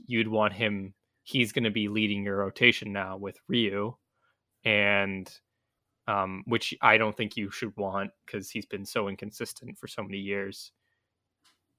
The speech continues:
And, like, a team like the Jays, and, um, and you don't have as many big names, but, you know,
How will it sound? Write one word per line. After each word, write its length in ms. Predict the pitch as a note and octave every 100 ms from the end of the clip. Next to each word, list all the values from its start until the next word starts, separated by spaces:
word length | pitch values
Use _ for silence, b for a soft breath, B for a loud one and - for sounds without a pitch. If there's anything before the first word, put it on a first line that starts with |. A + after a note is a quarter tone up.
| - - -
And, 220 | A2 A2
like, 140 | B2
a 60 | C3
team 240 | - C3
like 160 | A2+ G2+
the 60 |
Jays, 400 | G#2+ G#2 G2 F#2+ - -
and, 340 | G#2+ G2+ G2 -
um, 500 | A2 G2+ G2 G2+ G#2+ _ _ _ b b b -
and 140 | A#2
you 80 | A2+
don't 220 | A2 G#2+
have 220 | A2 G#2 A2
as 120 | G2+
many 320 | G2 G2 F#2+
big 240 | - G2+
names, 480 | G2 F#2+ F#2+ F#2+ -
but, 320 | - G2 - _
you 120 | A#2
know, 260 | G2 G2 F#2+